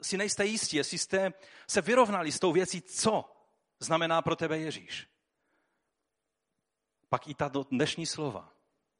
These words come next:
jsou proto pro tebe, aby si mohl učinit závěr ve svém životě a přijmout Ježíše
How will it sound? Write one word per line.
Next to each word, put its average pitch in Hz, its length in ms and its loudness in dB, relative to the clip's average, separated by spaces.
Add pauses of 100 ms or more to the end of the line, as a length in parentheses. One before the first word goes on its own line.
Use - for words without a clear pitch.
(1040)
jsou 113 160 -6
proto 120 340 -4
pro 104 160 -10
tebe, 90 320 -10 (1040)
aby 107 120 -12
si - 160 -6
mohl 131 580 -8 (180)
učinit 131 420 -6
závěr 113 420 -8
ve 98 80 -10
svém 113 320 -8
životě 110 500 -10 (220)
a - 80 -8
přijmout 156 640 -4
Ježíše 107 560 -10